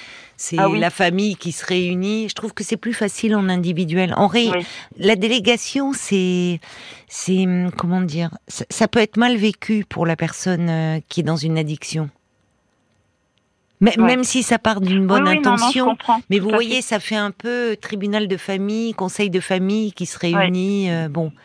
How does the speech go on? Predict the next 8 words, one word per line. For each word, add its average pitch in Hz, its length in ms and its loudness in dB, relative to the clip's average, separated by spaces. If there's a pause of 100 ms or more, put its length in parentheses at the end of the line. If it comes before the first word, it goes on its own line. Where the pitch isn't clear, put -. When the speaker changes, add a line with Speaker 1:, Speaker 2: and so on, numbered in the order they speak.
(800)
Speaker 1:
Euh, 160 880 -2 (1040)
de 180 420 -2
Speaker 2:
Et 226 40 4
je 269 100 2
Speaker 1:
toute 247 80 2
Speaker 2:
crois 247 180 0
que - 100 -2
ma, 220 120 2